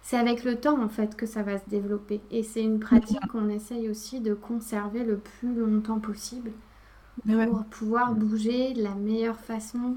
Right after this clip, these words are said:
Speaker 1: Parce que, euh, très clairement, quand on, quand on vieillit un peu,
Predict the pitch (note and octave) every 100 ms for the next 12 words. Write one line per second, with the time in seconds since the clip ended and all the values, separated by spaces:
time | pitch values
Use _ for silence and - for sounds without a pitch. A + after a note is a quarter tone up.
0 | B3 G#3+ - - A#3+ A#3 G#3+ - - -
1 | - - - - - - - A#3 A#3 A3
2 | A3 A#3 B3+ B3+ A3 G#3+ A3 G#3 G3+ G3+
3 | G3+ G#3+ G#3+ G#3+ G#3 G#3+ - - - -
4 | G#3+ G#3 A3+ A3 A#3 A3 G#3+ G#3+ A#3+ C4